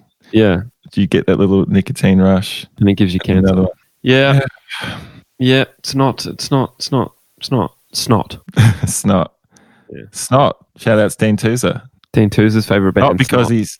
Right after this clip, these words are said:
Speaker 2: yeah, it's a band thing. That's not, nothing else. Um, mixing our new songs as we speak.
Speaker 1: Good on him.
Speaker 2: Good on you, Dean. Working hard. Um, Jamie, I gotta go cook some food for a, a, a lunch,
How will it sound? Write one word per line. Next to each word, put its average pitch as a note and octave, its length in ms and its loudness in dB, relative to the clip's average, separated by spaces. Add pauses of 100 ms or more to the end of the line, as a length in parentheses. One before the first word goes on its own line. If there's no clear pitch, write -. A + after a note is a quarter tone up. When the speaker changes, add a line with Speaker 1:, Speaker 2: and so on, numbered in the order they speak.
Speaker 2:
yeah, G2+ 180 2
it's - 140 -4
a F#2 40 -6
band F#2 340 0
thing. E2 300 -4
That's - 420 -8
not, F2+ 220 -4
nothing - 280 -4
else. - 360 -6 (340)
Um, F#2+ 480 2
mixing A2+ 500 2
our G2+ 140 4
new G2+ 160 4
songs G2+ 560 2
as G#2 240 0
we A2 80 0
speak. - 580 -4 (320)
Speaker 1:
Good D3 140 -2
on G#2+ 120 0
him. C#2+ 120 -4 (420)
Speaker 2:
Good C3+ 100 2
on A#2 100 2
you, F2 60 2
Dean. F#2+ 420 2 (280)
Working G#2 280 -2
hard. G#2 320 2 (160)
Um, A#2 360 2 (280)
Jamie, C3 340 4
I B2+ 100 2
gotta B2 200 2
go A2 300 2
cook - 400 -4
some G2 140 0
food G#2 460 2
for G2 440 2
a, - 60 -4 (120)
a, F#2+ 120 0 (260)
a F#2+ 80 2
lunch, F#2+ 580 0